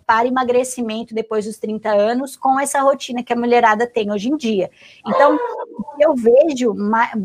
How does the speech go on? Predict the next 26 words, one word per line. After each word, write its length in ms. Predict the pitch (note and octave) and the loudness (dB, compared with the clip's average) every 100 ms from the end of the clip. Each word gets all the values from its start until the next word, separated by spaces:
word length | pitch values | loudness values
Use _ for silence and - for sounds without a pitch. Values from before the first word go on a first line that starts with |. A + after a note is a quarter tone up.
| F#3 | -4
maior 520 | G#3+ A#3+ D4 B3 C4+ | 0 2 4 6 4
nisso 320 | C#4 C4 B3+ G#3+ | 4 -2 -4 -8
tudo, 360 | - B3 A3 | -6 -4 -2
como 400 | G#3+ A3+ A3+ G#3+ | -2 -2 0 2
algo 220 | A3 A3+ | 4 2
que 100 | G#3+ | -2
chama 260 | - A#3 G#3+ | -8 -6 -4
muito 240 | G#3+ C#4 | -4 -4
a 60 | C#4 | -4
minha 180 | A#3 A3+ | -4 -6
atenção, 560 | A3 G3+ - A#3 C#4+ | -8 -10 -6 -2 2
é 160 | C4 F#3+ - - - | 2 0 -8 -16 -6
a 140 | G#3+ | -2
rotina. 840 | F#3+ C4 - - A#3+ A3+ G3 F3 _ _ - | 4 4 2 -4 -4 -2 -4 -6 _ _ -2
E 140 | A3 | 2
a 80 | A#3 | 4
rotina 560 | G#3 A3+ - D4 F4 | 4 0 0 -2 0
da 140 | E4 C#4 | 2 2
mulher 500 | B3 A3+ A3 G#3+ - | 2 2 2 0 2
pós-trinta 840 | C#4+ D4+ - - B3+ D#4 D4 A#3 | 4 4 -2 -4 -2 0 0 -2
é 180 | G#3+ G#3+ | -2 -2
aquela 280 | A#3+ A#3+ B3 | 0 2 2
rotina 400 | A#3 B3 B3+ C#4 | 2 -2 -4 -6
assim, 240 | B3+ A3+ | -4 -6
ferrou, 640 | G#3 - D#4+ A#3 G#3+ G3+ - _ _ | -4 0 0 4 4 4 -2 _ _
lascou. 680 | G#3+ A3+ D4 - A#3+ G3+ F3 | 0 2 2 2 2 2 0